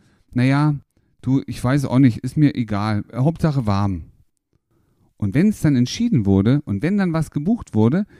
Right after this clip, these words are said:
dann ist oft das Geschrei im Nachhinein auch relativ groß, weil der Urlaub nicht so war, wie du es sich mir selber vorgestellt hast,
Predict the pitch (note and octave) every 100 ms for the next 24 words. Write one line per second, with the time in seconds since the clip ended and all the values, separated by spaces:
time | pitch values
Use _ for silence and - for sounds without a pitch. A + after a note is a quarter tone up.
0 | - - C3 F#3+ - - C3 E3 - F#3
1 | - - - - A2+ B2 A#2 F#2+ - G#2+
2 | A2 B2+ - - F3 - - - G#3+ A#2+
3 | F2+ - _ _ _ - G2 - G2 F2+
4 | F#2+ F2+ - F2+ A2 B2 B2+ B2+ G2+ E2
5 | E2+ D#2+ - E2 F2+ - F2+ F2 F#2 F#2+
6 | F#2+ - F3 E3 C#3 - B2+ B2 B2+ A#2